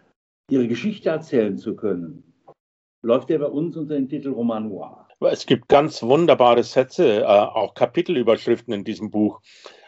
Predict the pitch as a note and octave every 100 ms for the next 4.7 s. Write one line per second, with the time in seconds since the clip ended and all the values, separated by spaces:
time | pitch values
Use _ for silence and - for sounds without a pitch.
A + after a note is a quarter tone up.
0 | - - B2 B2+ - F3+ - D3+ C#3+ C3+
1 | - C#3 C3+ - C3 C3 C#3 C3 A2+ G2+
2 | A2+ A2+ C#3 C3 - D3+ F3 F3 - -
3 | A#2+ A2 G2 F2+ - _ _ - A2 D3+
4 | E3+ - - A#2+ - - G#2+